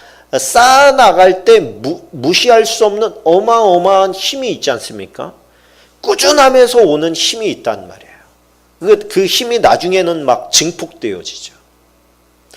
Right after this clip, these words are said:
근데 그동안에는 어떻게 돼요? 힘든 거예요. 일만 시간의 법칙이라는, 어, 책도 있잖아요. 아웃라이어. 그럼 뭐예요?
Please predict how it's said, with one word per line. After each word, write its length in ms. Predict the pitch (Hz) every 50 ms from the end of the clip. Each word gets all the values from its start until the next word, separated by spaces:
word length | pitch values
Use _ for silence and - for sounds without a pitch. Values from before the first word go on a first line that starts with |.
| - - - - _ _
근데 180 | - 233 240 247
그동안에는 800 | - 202 202 - 247 240 240 226 220 214 214 208 202 220 220 202
어떻게 360 | 143 117 - - - 147 143
돼요? 340 | 117 123 127 156 185 147 107 95
힘든 480 | - - - 240 247 247 277 262 269
거예요. 460 | 247 151 107 90 82 76 - - - - _ _ _ _ _ _ _ _ _ _ _ _ _ _
일만 340 | 131 139 156 160 170 170 160
시간의 420 | - - 156 156 147 147 147 139
법칙이라는, 760 | - 127 - - - 131 135 131 131 123 120 123 120 113 107 - - _ _ _ _ _ _ _ -
어, 380 | 113 101 98 95 92 92 92 - -
책도 320 | - 170 165 - - 143
있잖아요. 500 | 117 107 - - 123 101 98 95 92 -
아웃라이어. 680 | - 110 113 117 117 117 113 104 98 95 90 95 98 - _ _ _ _ _ _ _ _ _ _ _ _ _ _ _ _ _ _ _ _ _ _
그럼 180 | 220 247 190
뭐예요? 500 | 131 135 131 131 139 165 170 123 92 -